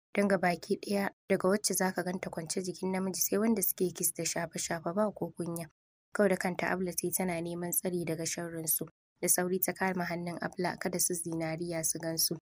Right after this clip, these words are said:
Suka nufi store ɗin da ya zama kamar ɗakinsu. Karo suka ci da Anisa da ke ƙoƙarin fitowa daga ɗakin cikin wata doguwar riga.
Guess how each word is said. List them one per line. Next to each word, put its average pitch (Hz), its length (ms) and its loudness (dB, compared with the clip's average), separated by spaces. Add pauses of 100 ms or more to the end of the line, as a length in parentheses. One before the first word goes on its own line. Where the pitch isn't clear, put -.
(280)
Suka - 280 4
nufi 208 240 2
store - 280 0
ɗin 185 180 0
da 175 80 2
ya 175 80 4
zama 180 220 4
kamar 170 300 -4
ɗakinsu. 170 600 2 (300)
Karo 233 240 6
suka 190 220 2
ci - 140 0
da 175 100 2
Anisa 175 360 0
da 165 120 -4
ke 170 140 -4
ƙoƙarin 180 440 0
fitowa 175 400 -2
daga 160 200 -4
ɗakin 165 380 -4 (260)
cikin - 240 -2
wata 185 220 0
doguwar 185 480 0
riga. 165 420 -6